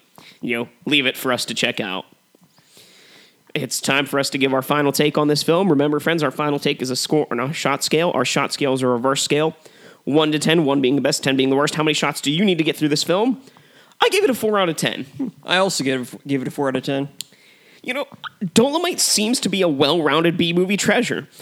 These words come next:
Speaker 1: The story is pretty solid, if not simplistic. You know, brother framed for a crime needs to prove his innocence. The acting is atrociously laughable. The characters are kinda interesting. The dialogue ranges from funny as hell to "what the fuck did he just say?"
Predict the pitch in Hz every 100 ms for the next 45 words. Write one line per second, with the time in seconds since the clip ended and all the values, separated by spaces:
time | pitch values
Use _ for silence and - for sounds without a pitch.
0 | - _ - 156 - 190 226 220 165 -
1 | 170 - 143 123 147 214 - - 147 151
2 | 127 - 135 123 120 - 170 - - _
3 | _ _ _ _ _ _ - 135 151 165
4 | 175 - 117 151 156 165 - 143 160 156
5 | 151 156 143 - 131 151 147 143 - 113
6 | 151 147 139 123 127 131 160 214 - -
7 | _ _ - - - - 156 160 156 233
8 | 220 180 160 - 160 180 175 156 139 127
9 | 120 - 110 117 196 - _ - - -
10 | 156 - 262 339 359 294 415 - _ -
11 | 339 370 220 139 131 135 - 107 139 139
12 | _ - - - - 151 170 208 214 196
13 | 147 147 165 160 - 135 - 165 180 180
14 | 160 151 151 175 143 139 - - - 240
15 | - 170 170 160 156 - 127 156